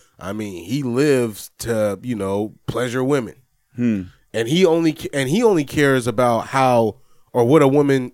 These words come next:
Speaker 1: like, outside, like, makes him, you know, look like. Like, for example,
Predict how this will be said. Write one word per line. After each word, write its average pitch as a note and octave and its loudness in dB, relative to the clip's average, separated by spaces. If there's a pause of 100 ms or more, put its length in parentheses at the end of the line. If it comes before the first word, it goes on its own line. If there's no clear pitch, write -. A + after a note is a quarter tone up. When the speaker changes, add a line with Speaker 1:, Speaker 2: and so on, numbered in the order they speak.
Speaker 1:
like, A2+ -4 (360)
outside, F#3 -2 (560)
like, A2 -8
makes C3 -2
him, C3+ 2
you C3 -6
know, A2+ 2
look A#2 -2
like. F#2 -6 (100)
Like, A2+ -4
for B2+ 2
example, A2+ 0